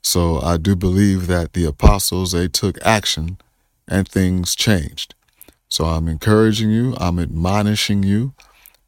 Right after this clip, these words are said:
to take action in your life, take action in reading the Word of God, and let it change you or change your circumstances. For those of you that are new, remember,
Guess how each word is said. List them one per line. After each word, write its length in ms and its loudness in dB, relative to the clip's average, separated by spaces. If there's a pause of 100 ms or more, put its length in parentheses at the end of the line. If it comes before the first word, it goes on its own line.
(100)
to 200 -4
take 300 2
action 500 -2 (300)
in 160 -2
your 140 0
life, 420 0 (320)
take 280 2
action 540 -2 (280)
in 160 -2
reading 340 2
the 100 -2
Word 240 0
of 160 -6
God, 360 -2 (640)
and 240 -2
let 160 2
it 160 0 (240)
change 640 0
you 420 0
or 160 -2
change 460 -2
your 140 -2
circumstances. 1000 -6 (560)
For 160 0
those 320 6
of 140 0
you 160 4
that 180 0
are 160 -4
new, 440 4 (920)
remember, 640 2